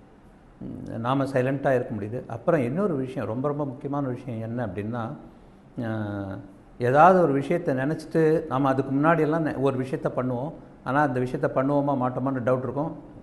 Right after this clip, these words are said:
கடைசியில அதை பண்ணாமையே விடுறதுக்கான சான்ஸ் இருந்தது. ஆனா விபாசனா போயிட்டு வந்ததுக்கப்புறம் அந்த வில் பவர்ல ஒரு ஸ்லைட்டா ஒரு இன்-, இது இருந்தது, ஒரு வேரியேஷன் இருந்தது.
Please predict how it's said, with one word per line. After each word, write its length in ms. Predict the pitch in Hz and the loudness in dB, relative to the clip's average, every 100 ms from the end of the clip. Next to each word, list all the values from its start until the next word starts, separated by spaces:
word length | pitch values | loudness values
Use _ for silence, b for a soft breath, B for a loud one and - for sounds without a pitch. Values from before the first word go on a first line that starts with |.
| - | -6
கடைசியில 260 | 127 127 160 | -4 0 2
அதை 220 | 147 135 | 2 2
பண்ணாமையே 680 | 139 - 127 143 143 143 143 - - 120 | 0 -2 0 2 2 0 -2 -6 -8 -2
விடுறதுக்கான 520 | 131 156 156 139 123 | 0 0 0 0 0
சான்ஸ் 260 | - 113 | -4 -8
இருந்தது. 400 | 110 110 95 - B B B B | -8 -10 -12 -14 B B B B
ஆனா 360 | 127 147 147 151 151 123 | -4 -2 0 -2 -4 -4
விபாசனா 520 | 131 180 180 170 147 | 0 2 2 2 0
போயிட்டு 260 | - 151 151 | 0 0 0
வந்ததுக்கப்புறம் 460 | 131 120 113 151 170 - | -2 -4 -4 -8 -8 -6
அந்த 500 | 135 120 117 143 - - - - - - 113 | -2 2 2 0 -4 -14 -18 -20 -16 -12 0
வில் 280 | 170 220 | 2 4
பவர்ல 420 | 208 165 143 185 - | 4 4 2 -2 -2
ஒரு 160 | 139 139 | -4 -2
ஸ்லைட்டா 840 | 139 151 185 196 - - - 220 | 2 2 2 0 -8 -4 2 2
ஒரு 180 | 180 139 | 2 0
இன்-, 300 | 135 143 - - | 0 -4 -8 -10
இது 200 | 135 127 | -4 0
இருந்தது, 340 | 127 107 90 - - 117 117 | 0 -2 -6 -8 -10 -6 -4
ஒரு 160 | 117 117 | -2 0
வேரியேஷன் 460 | 135 151 151 135 | 2 4 2 0
இருந்தது. 500 | 117 110 107 117 165 | -6 -8 -6 -4 -4